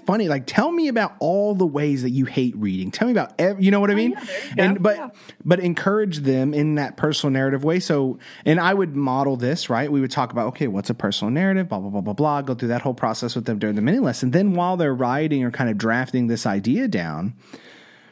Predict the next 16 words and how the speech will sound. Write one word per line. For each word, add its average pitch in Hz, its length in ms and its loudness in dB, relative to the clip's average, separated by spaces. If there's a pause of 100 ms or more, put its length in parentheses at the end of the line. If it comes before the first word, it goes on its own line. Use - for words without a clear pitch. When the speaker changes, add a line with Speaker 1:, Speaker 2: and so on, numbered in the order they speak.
(200)
Speaker 1:
that 165 180 4
would 208 120 0
be 185 120 4
me 139 200 2
assessing, 123 480 0
okay, 175 180 2
so 113 280 -2 (180)
what 160 100 4
are 175 60 2
they 170 80 2
using? 151 280 0
Are 107 60 0
they 107 100 0
using 113 240 0
paragraphs, 123 680 -4
right? 120 240 -2